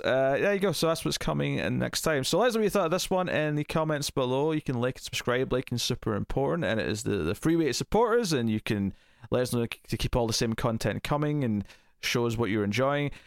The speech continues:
You can support us financially over at patreon dot com slash mailfuzztv for as little as one dollar per month. And it is worth mentioning, we make more from that one dollar per month than we would if you watched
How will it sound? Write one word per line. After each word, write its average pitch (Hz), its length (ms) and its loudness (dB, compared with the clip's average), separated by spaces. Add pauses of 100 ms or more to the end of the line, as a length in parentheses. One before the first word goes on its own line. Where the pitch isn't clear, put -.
(140)
You 131 80 0
can 151 180 2
support 139 300 0
us 131 80 -2
financially 135 420 2
over 120 160 2
at 107 80 -2
patreon 147 480 0
dot 120 200 0
com 135 200 0
slash 120 300 0
mailfuzztv 113 1000 -2 (280)
for 110 100 0
as 110 140 0
little 107 200 2
as 104 120 -2
one 107 160 2
dollar 101 240 2
per - 160 -4
month. 104 340 0
And 113 180 2
it 143 80 2
is 185 120 0
worth 165 180 0
mentioning, 156 440 0
we 147 100 2
make 139 160 0
more 131 180 2
from 127 220 -2
that 117 200 2
one 127 180 0
dollar 120 360 2 (100)
per 117 120 0
month 107 360 -2
than 104 200 0
we 107 120 0
would 110 200 0
if - 160 -4
you 110 100 0
watched 107 240 0